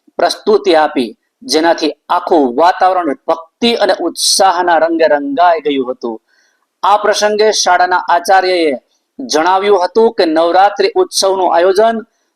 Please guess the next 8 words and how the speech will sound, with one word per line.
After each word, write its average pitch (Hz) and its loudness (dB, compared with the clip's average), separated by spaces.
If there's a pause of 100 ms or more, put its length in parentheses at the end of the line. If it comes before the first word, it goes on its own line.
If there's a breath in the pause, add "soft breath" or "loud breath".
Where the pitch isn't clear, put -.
વિદ્યાર્થીઓને 190 0 (100)
આપણી 180 -2
સમૃદ્ધ 170 -2
સંસ્કૃતિ 185 0 (240)
અને 151 0
પરંપરાને 170 -2
જોડે 147 0
છે, 117 -6